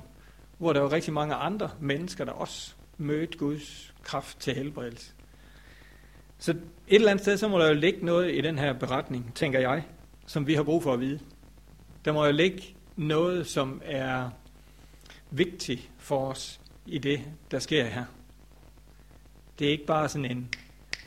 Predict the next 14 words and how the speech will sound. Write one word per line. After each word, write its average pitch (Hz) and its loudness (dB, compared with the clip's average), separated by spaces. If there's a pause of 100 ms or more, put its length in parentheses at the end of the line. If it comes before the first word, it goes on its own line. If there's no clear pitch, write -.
(440)
"så - -4
går 131 0
vi 127 0
videre" 139 -2 (160)
ting. - -10 (500)
Der, 131 2 (380)
den 151 -2
er 143 -2
kommet 147 -2
ind 185 2
i 143 0
Bibelen, 135 -4
den 127 -8
er 127 -8